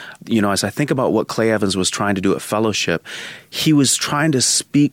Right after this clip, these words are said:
to what his people were dealing with. He was trying to speak to their struggle, but he was trying to speak and understand that struggle. But he was not just trying to do that to name it. He was trying to,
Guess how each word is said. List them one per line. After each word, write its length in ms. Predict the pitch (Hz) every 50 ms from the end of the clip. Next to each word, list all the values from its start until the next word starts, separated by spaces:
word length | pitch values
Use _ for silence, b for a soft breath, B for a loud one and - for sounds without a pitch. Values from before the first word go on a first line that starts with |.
| -
to 320 | - - - 123 113 110 101
what 380 | 95 - 92 123 139 143 -
his 180 | 107 135 127 -
people 520 | - - - - - 156 143 - 147 139 123
were 120 | 117 113
dealing 500 | 98 95 90 - 113 113 104 101 90 85
with. 220 | 78 78 76 - -
He 200 | 98 117 117 123
was 140 | 107 107 -
trying 240 | - - 135 147 143
to 80 | 143
speak 320 | - - - - 127 113 - _ -
to 340 | - - 117 107 104 101 98 B B B B B B B B
their 140 | - 104 92
struggle, 840 | - - - - - - - 127 131 131 123 92 85 78 - - - B B B B B B B _
but 240 | - 123 123 - -
he 120 | 131 160
was 100 | 170 160
trying 180 | - - 185 190
to 60 | 180
speak 260 | - - - 190 175
and 120 | 175 156 -
understand 640 | - 160 156 160 147 - - 160 156 156 151 131 98
that 120 | - -
struggle. 480 | - - - 82 78 - - - - - B B B B B B B B B B - - - 98 - -
But 160 | 147 147 -
he 120 | - 160 156
was 200 | 143 139 117 127
not 240 | 139 160 - - 139
just 260 | 123 151 143 - -
trying 260 | - - 143 139 131 120
to 80 | 117
do 280 | 107 101 110 143 151 139
that 300 | 131 123 117 120 - - _ _ - -
to 120 | - 113
name 420 | 104 104 101 104 113 123 131 107 90
it. 120 | 82 -
He 100 | - 107
was 160 | 107 110 -
trying 400 | - - - 143 151 160 165 151
to, 320 | - - 110 104 98 90